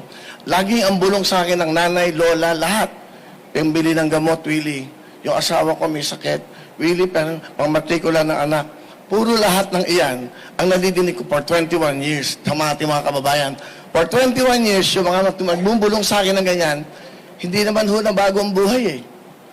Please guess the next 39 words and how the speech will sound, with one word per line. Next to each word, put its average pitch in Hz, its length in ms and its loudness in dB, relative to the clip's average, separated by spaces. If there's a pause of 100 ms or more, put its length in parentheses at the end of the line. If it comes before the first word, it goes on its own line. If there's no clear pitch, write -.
(440)
Sa 160 160 -6
mga 190 260 2
madami 180 300 2
na 185 80 4
nagsilbi 175 320 0
sa 156 240 0
ating 156 160 -4
bayan. 143 400 -2 (400)
Wala 156 240 4
akong 170 160 0
sinasabing 165 640 -2
i-, 180 260 -2
iba. 160 220 0
Ibig 170 160 0
ko 196 80 2
lang 202 100 2
sabihin, 185 540 0 (400)
dapat 190 580 0 (380)
hindi 190 240 2
lang 208 160 0
batas 175 560 0
ng 151 180 -4
batas 160 400 -2
ng 147 220 -4 (380)
tungkol 175 320 0
sa - 80 0
batas 160 400 -2
ng 165 80 0
mga 156 240 0
kung 143 100 -8
saan-saan 156 540 -4
batas. 151 400 -2 (320)
Batas 233 320 0
ng 214 160 -2
mga 214 240 2
mahihirap 208 480 2
ang 160 160 -2
kailangan 180 360 2
natin. 175 260 0